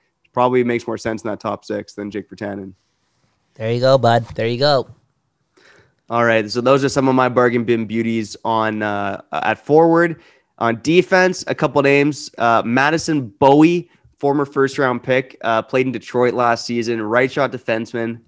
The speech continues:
Speaker 1: big body. Um, you know, overall, uh, his pos-, his metrics aren't terrible considering he played on a bad Red Wings team last year.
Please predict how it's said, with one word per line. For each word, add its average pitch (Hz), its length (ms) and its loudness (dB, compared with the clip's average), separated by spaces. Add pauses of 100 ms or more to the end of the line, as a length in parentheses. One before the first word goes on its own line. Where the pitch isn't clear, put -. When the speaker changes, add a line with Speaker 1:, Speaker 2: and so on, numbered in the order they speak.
Speaker 1:
big 127 240 -2
body. 110 500 0 (420)
Um, 107 420 0 (500)
you 131 180 -12
know, 147 220 2
overall, 151 580 4
uh, 98 180 0
his 123 220 -2
pos-, 117 240 -2
his 123 180 -4
metrics 123 440 -2
aren't 127 260 -2
terrible 135 480 -2
considering 123 260 -4
he 113 60 0
played 117 200 -2
on 113 60 -4
a 107 60 -4
bad 110 240 0
Red 107 160 -2
Wings 110 160 -6
team 113 200 -6
last 113 300 -4
year. 113 240 -2